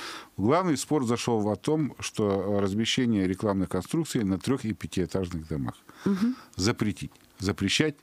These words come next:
Speaker 1: нельзя. Муниципалитет, согласно законодательству, может только предлагать форму и способ рекламы. Поэтому муниципалитет и предложил сделать рекламу не менее ста двадцати квадратных метров на жилых зданиях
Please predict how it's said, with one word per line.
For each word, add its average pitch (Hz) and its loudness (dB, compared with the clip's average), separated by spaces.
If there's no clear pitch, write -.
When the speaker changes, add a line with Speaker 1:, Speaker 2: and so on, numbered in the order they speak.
Speaker 1:
нельзя. 90 0
Муниципалитет, 98 0
согласно 101 0
законодательству, 87 -2
может 120 0
только 101 -4
предлагать 95 0
форму 180 0
и - -12
способ 139 -4
рекламы. 82 -2
Поэтому 175 2
муниципалитет 139 0
и 127 -4
предложил 101 0
сделать 101 0
рекламу 190 2
не 117 4
менее 190 2
ста 160 0
двадцати 107 -2
квадратных 104 0
метров 90 -2
на 101 0
жилых 160 2
зданиях 196 2